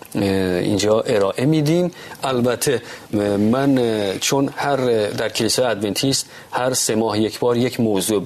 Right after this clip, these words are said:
بحثی هست که در کلیسا روش بحث می‌شه و مطالعه می‌شه روزهای شنبه. این رو برای عزیزان عرض می‌کنم که بیشتر آشنایی پیدا بکنن. اه، یک کتابچه‌ای چاپ می‌شه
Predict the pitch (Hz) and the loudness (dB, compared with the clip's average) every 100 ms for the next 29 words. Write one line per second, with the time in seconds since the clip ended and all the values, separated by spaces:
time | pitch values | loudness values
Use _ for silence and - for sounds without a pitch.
0 | 120 - 135 147 - 151 123 135 135 - | -4 -4 -4 -2 0 0 -2 -2 -2 -4
1 | - - - - - - - - - - | -8 -20 -20 -20 -20 -20 -20 -20 -20 -16
2 | - - 107 104 - 98 92 104 107 110 | -8 -2 0 0 0 0 0 0 0 0
3 | - 98 120 127 123 113 - 113 104 101 | -2 -2 -2 -2 0 0 2 0 2 0
4 | 107 127 113 95 98 90 90 104 123 - | -2 -4 -2 -2 0 0 2 2 2 2
5 | 117 110 - - - 104 95 - 101 104 | 0 0 -6 -18 -6 -2 0 0 2 2
6 | 92 - 95 87 90 110 131 - - - | 2 -2 -2 -2 0 0 0 -4 -18 -20
7 | - - 131 104 107 107 101 101 95 101 | -20 -6 -2 2 2 2 0 0 0 2
8 | 104 95 90 107 107 98 92 90 101 101 | 0 0 0 0 0 0 0 -2 -2 -2
9 | 101 107 - 107 104 98 101 101 120 - | 0 -2 0 0 0 0 0 -2 -6 -16
10 | - - 131 - 92 - 104 101 - 98 | -20 -12 -8 -8 -6 0 2 2 0 -2
11 | 101 104 98 104 - 110 110 - - - | 0 0 0 0 0 -2 -2 -6 -14 -12
12 | - - - - 92 92 90 - 131 131 | -14 -16 -10 -4 -2 0 -2 0 0 0
13 | - 107 101 - 113 107 101 - - 131 | 0 0 0 0 -2 0 0 0 0 0
14 | 139 - 139 - 139 - 143 | 0 0 0 0 0 0 -2